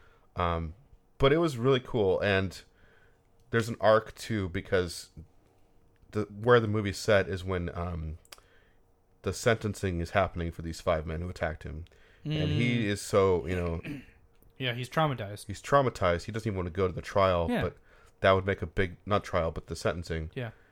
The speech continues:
Speaker 1: And so it's a lot of him getting up the courage to go in public and say,
Speaker 2: Yeah.
Speaker 1: you know, what happened to him and how this has affected his life.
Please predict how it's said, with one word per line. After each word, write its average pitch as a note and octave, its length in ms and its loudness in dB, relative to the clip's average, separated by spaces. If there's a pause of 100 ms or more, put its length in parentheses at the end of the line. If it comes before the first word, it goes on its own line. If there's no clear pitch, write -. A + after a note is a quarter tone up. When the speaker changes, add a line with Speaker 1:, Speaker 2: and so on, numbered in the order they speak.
(200)
Speaker 1:
And E2+ 260 -4
so D#2+ 380 -2
it's F2+ 240 -10
a E2+ 80 -2
lot F#2 180 6
of F2 100 -6
him F#2+ 100 -6
getting F2+ 240 -4
up F2+ 100 -6
the - 80 -18
courage F2+ 460 -4
to F2+ 100 -12
go E2 240 -4
in D#2 60 -8
public E2+ 420 -4
and E2 100 -6
say, E2+ 260 -2
Speaker 2:
Yeah. D#2+ 80 -6
Speaker 1:
you E2 100 -6
know, D#2 80 -6
what E2 180 -6
happened F2+ 360 -2
to E2+ 120 -8
him E2 140 -6
and E2+ 100 -8
how F2 160 -6
this E2 140 -10
has E2 100 -16
affected F#2 320 -6
his D#2+ 140 -8
life. F2 420 -4